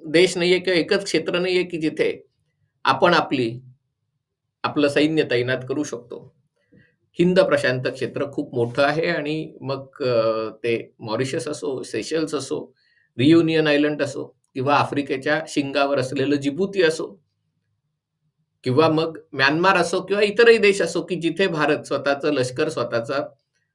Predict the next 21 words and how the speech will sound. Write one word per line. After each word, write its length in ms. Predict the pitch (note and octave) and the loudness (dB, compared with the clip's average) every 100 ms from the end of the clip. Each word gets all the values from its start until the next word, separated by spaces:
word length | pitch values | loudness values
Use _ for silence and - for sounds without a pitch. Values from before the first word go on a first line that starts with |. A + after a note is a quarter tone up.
| _ _ _ _ C#3 | _ _ _ _ 4
एअरबेस 540 | D#3 D3+ D#3+ D#3 - | 6 6 2 2 2
तयार 200 | A#2 A#2+ | 2 2
करू 240 | - E3 | -2 -4
शकतो. 560 | E3+ F3 - F#3+ F#3 - _ _ _ _ _ _ _ _ _ _ _ - | -2 -4 -6 -10 -10 -12 _ _ _ _ _ _ _ _ _ _ _ -6
ते 140 | C#3 | -2
तयार 240 | B2+ C#3+ - | 0 0 0
करावं 520 | - C3+ C#3+ D3+ D#3+ | 0 0 2 2 2
लागणं 540 | D3 A2+ B2+ C#3+ D#3 - | 0 -2 -2 -2 -2 -4
ही 160 | C#3+ | -2
आपली 380 | C3+ - B2+ C3 | 0 -2 -6 -4
गरज 320 | B2+ B2 D3 | 0 0 2
आहे, 200 | D#3+ D#3+ | 0 -2
कारण 300 | - C#3 C#3 | -2 -4 -4
चीन 400 | C3 E3+ D#3+ C3 - | -2 0 0 -4 -6
अशाच 320 | - E3+ E3+ | -2 -2 -2
प्रकारच्या 500 | C3+ C3+ B2 A#2+ C#3+ | -8 -6 -6 -2 -4
गोष्टी 560 | A2+ A2 - D#3 D#3 - _ - | -4 -8 -2 -2 -4 -12 _ -2
संपूर्ण 500 | D3 D3+ E3+ D3+ C#3 | 0 0 0 -2 0
हिंद 380 | C3 D3+ E3+ | 0 0 0
प्रशांत 420 | - A#2+ A2+ A#2+ A#2+ | -2 -2 -2 -4 -6
क्षेत्रात 460 | A#2 - - B2 | -8 -10 -8 -6